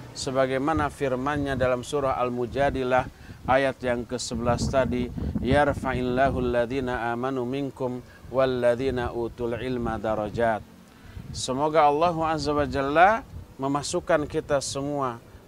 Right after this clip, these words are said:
ke dalam golongan orang-orang yang selalu memiliki semangat yang besar untuk mempelajari ilmu, mengamalkannya,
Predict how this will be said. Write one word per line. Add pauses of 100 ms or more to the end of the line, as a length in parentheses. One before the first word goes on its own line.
ke
dalam
golongan
orang-orang
yang
selalu
memiliki
semangat
yang
besar
untuk
mempelajari
ilmu, (400)
mengamalkannya,